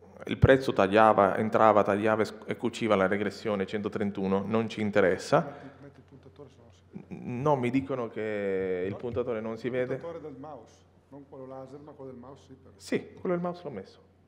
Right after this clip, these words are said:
Speaker 2: Eh, ma non si vede, però.
Speaker 1: Non si vede?
Speaker 2: Sì, si vede.
Speaker 1: Si vede.
Speaker 2: Sì.
Speaker 1: Aspettiamo la chiusura della prima candela a cento tick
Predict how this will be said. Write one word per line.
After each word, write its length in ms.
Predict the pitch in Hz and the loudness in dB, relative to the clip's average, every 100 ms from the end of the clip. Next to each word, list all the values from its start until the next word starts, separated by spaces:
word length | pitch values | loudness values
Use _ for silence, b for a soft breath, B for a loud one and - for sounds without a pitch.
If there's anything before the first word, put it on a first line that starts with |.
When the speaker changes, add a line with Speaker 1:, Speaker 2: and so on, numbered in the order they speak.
| _ | _
Speaker 2:
Eh, 20 | |
ma 80 | 147 | -20
non 120 | 143 143 | -20 -20
si 140 | - | -20
vede, 220 | 139 - - | -20 -20 -20
però. 140 | _ | _
Speaker 1:
Non 120 | - 127 | -14 -4
si 80 | |
vede? 400 | 143 110 120 135 - - - | 2 2 0 -4 -14 -20 -20
Speaker 2:
Sì, 100 | - | -20
si 100 | - | -18
vede. 240 | - - 156 | -14 -12 -4
Speaker 1:
Si 140 | 160 | 4
vede. 380 | 120 104 101 - - | 6 6 0 -4 -18
Speaker 2:
Sì. 240 | 156 139 - - B B B B B B B B B B B - - _ _ _ _ _ _ _ - | -16 -16 -18 -20 B B B B B B B B B B B -20 -20 _ _ _ _ _ _ _ 0
Speaker 1:
Aspettiamo 480 | 123 - 165 185 123 | 0 2 8 10 12
la 140 | 113 | 8
chiusura 380 | - 120 131 117 | 8 4 8 8
della 880 | 101 90 90 90 87 87 87 85 87 | 10 8 8 8 6 6 4 4 2
prima 380 | - 117 107 95 | 2 2 4 2
candela 400 | 104 101 98 92 | 2 4 6 6
a 60 | 87 | 4
cento 320 | 107 98 95 | 0 -4 -2
tick 380 | 107 92 - | -4 -6 -12